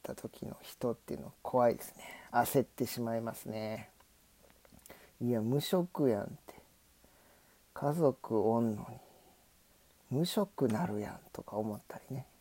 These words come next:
三十も後半で仕事ないやんっていう焦りとかあったんですけど、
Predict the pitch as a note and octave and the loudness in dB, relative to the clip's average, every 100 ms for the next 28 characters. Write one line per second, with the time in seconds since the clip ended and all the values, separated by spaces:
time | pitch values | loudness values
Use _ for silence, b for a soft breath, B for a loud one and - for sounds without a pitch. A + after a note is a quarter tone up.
0 | _ _ _ _ b b _ _ _ - | _ _ _ _ b b _ _ _ -14
1 | - A#2+ D3+ F#3 F3+ D3 A#2+ A2 G#2 - | -8 -2 0 0 0 2 4 2 0 0
2 | C3+ D#3+ E3 E3 D#3 D3+ D3 C#3+ D3 E3 | 4 6 6 4 2 4 6 6 4 0
3 | b b b b - - E3 F#3 F3 F3+ | b b b b -10 -4 0 0 2 4
4 | D#3+ A2 B2 D#3+ D3+ A#2 - - _ - | 4 4 6 8 6 4 -2 -16 _ -20
5 | - A2 G#2 G2+ G2+ - B2 - C3+ B2 | -4 2 2 2 2 4 4 4 4 6
6 | B2 A2 - - A#2+ _ B2+ C3 A#2+ - | 4 0 -8 -8 -10 _ 4 6 4 0
7 | - A2 A2 G#2+ G#2+ | -6 -4 2 2 0